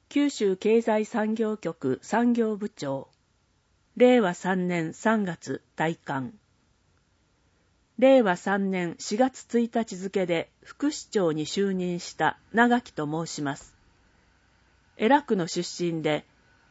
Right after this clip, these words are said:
約四十年ぶりに甲子市民となりました。成長著しい甲子市のさらなる成長発展と、健康幸福都市甲子の実現のために、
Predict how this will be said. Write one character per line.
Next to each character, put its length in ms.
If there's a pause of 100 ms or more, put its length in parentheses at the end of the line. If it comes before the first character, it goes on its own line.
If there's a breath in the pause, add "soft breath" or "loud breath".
(100)
約 300
四 240
十 180
年 280
ぶ 100
り 120
に 220 (120)
甲 200
子 180
市 180
民 180
と 160
な 120
り 120
ま 120
し 120
た。 200 (1300 soft breath)
成 320
長 280
著 500
し 280
い 40
甲 240
子 160
市 160
の 240 (220)
さ 180
ら 140
な 180
る 240
成 300
長 400
発 280
展 220
と、 260 (580)
健 180
康 320
幸 260
福 260
都 140
市 380
甲 240
子 320 (180)
の 140
実 280
現 180
の 100
た 160
め 120
に、 200